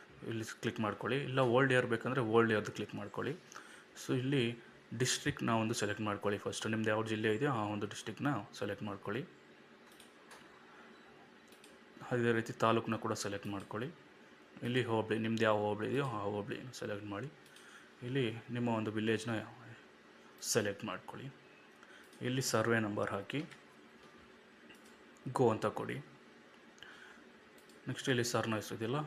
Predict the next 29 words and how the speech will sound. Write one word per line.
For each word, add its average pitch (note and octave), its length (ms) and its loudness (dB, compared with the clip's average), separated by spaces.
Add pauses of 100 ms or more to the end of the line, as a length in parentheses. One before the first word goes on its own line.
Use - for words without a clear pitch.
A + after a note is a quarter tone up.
(140)
ಇದ್ರ A2+ 200 -4
ಮೇಲೆ G#2+ 220 2
ಕ್ಲಿಕ್ - 240 -10
ಮಾಡಿ. A2 180 -4 (1200)
ಹಿಸ್ಸಾ B2+ 260 2 (100)
ನಂಬರ್ G#2+ 280 -2 (120)
ಮೇಲೆ G#2 200 -4
ಕ್ಲಿಕ್ A2 260 -2
ಮಾಡಿ. A2 160 -2 (1160)
ನೆಕ್ಸ್ಟ್ B2+ 240 -6
ಈ - 80 0
ಥರ A#2 80 4 (100)
ಪೀರಿಯಡ್ A2+ 260 0 (160)
ಆಟೋಮೆಟಿಕ್ A2+ 480 0
ಇದು G2 140 -6
ಬರುತ್ತೆ. A2 300 -4 (640)
ಇಲ್ಲ B2+ 100 0 (100)
ನಿಮ್ A#2 120 -2 (680)
ಫೆಚ್ B2 280 0 (100)
ಡೀಟೇಲ್ಸ್ A#2+ 380 4
ಅಂತ A2 160 -4
ಇದೆಯಲ್ವ G#2+ 320 0
ಇಲ್ಲಿ, D#3 120 -2 (240)
ಇದ್ರ A2+ 220 2
ಮೇಲೆ C#3 180 4 (320)
ಕ್ಲಿಕ್ - 280 -2
ಮಾಡಿ. G#2+ 200 -2 (2250)
ಈ A#2 80 -2
ಥರ A#2+ 100 6